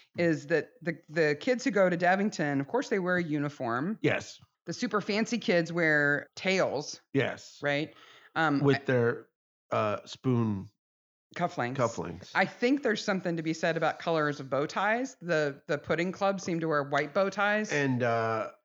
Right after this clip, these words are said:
Speaker 2: waistcoats. There's something going on with that,
Speaker 1: The
Speaker 2: too.
Speaker 1: color of the
Speaker 2: Yeah.
Speaker 1: waistcoats. But they all carry straw boaters.
Speaker 2: Uh, even,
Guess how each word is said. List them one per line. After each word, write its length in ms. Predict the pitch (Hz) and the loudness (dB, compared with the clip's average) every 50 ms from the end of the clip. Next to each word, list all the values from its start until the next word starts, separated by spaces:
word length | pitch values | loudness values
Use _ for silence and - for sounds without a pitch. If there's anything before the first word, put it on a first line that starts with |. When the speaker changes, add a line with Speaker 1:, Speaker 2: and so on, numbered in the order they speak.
| _ - | _ 2
Speaker 2:
waistcoats. 800 | 135 147 156 151 - - - - 131 120 - - - - - - | 4 6 6 6 4 0 -2 0 0 0 0 -2 -6 -10 -6 -2
There's 200 | 113 110 104 - | 0 0 0 2
something 280 | 143 135 131 135 117 | 2 2 2 4 4
going 220 | 117 117 117 113 110 | 6 6 6 6 6
on 200 | 107 104 104 95 | 6 4 4 2
with 140 | 95 90 | 0 0
that, 300 | - 98 87 92 127 170 | 0 -2 -2 -2 -4 -2
Speaker 1:
The 80 | 160 - | 0 0
Speaker 2:
too. 80 | 101 90 | 2 2
Speaker 1:
color 320 | 127 165 175 175 180 208 | 2 2 2 2 0 0
of 100 | 240 220 | -2 -2
the 60 | 165 - | -2 0
Speaker 2:
Yeah. 160 | - 160 - | 2 2 2
Speaker 1:
waistcoats. 480 | 185 170 - 196 175 185 180 - - - | 0 0 0 0 0 0 -2 -6 -6 -2
But 140 | 208 202 - | -2 0 2
they 180 | 196 202 185 - - - | 2 0 0 -2 -2 0
all 240 | 208 240 277 294 | 2 4 4 4
carry 360 | 302 - - 202 180 175 170 165 | 2 0 -2 0 2 2 2 0
straw 300 | 160 - - 175 170 165 | 0 0 2 2 4 4
boaters. 600 | 165 160 151 139 135 123 101 - 123 - - - _ - | 4 4 2 2 2 0 -4 -8 -10 -14 -18 -12 _ 0
Speaker 2:
Uh, 180 | 120 120 120 - - | 0 2 0 0 2
even, 640 | - 151 165 156 165 156 151 147 147 143 139 139 | 2 4 4 6 6 6 6 6 6 6 4 2